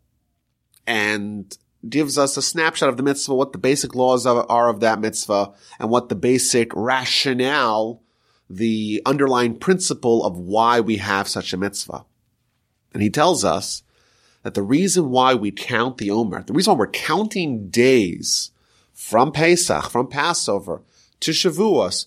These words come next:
from Exodus to Sinai, it's because the essence of the Jewish people is Torah.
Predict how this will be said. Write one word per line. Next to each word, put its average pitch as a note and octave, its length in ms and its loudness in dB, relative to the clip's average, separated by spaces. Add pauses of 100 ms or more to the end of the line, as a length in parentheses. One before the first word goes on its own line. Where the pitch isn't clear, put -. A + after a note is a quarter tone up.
(120)
from B2+ 200 0
Exodus E3+ 420 2
to E3+ 100 -4
Sinai, D#3 680 2 (520)
it's C#3+ 140 0
because D3 360 2
the C#3 260 -4
essence C#4 840 2 (140)
of D#3 140 0
the D#3 40 0
Jewish E3 220 0
people A#2+ 480 -2 (640)
is C3+ 160 -8
Torah. C4 420 -2